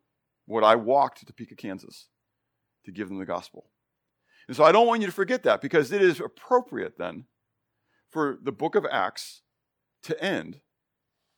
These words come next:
to be closed off with Paul once again being able to share the gospel to people who needed to hear it. That's the theme of the entire book.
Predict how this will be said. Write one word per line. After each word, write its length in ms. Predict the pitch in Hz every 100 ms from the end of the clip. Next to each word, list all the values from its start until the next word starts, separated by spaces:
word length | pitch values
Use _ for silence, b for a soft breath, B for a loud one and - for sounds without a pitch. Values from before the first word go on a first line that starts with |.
| _
to 80 | 123
be 100 | 131
closed 360 | - 147 151
off 240 | 156 147 -
with 320 | - - _ _ _ _ _ _ _
Paul 300 | - 131 135
once 220 | 127 127
again 420 | 113 120 92 85 107 _ _ _ _
being 180 | 113 113
able 140 | 107
to 60 | 101
share 260 | - 131 113
the 80 |
gospel 500 | 110 107 - - - _ _ _ _ _ _ _
to 80 | 120
people 380 | - 113 107 107
who 140 | 123
needed 380 | 104 85 90 - _ _ _ _ _ _
to 60 | -
hear 260 | 101 117 87
it. 100 | - _ _ _ _ _ _ _ _ _ _ _ _ _ _ _
That's 200 | 123 -
the 60 | 160
theme 380 | - 220 247 117
of 80 |
the 80 | 101
entire 320 | 110 - 165
book. 280 | 170 226 -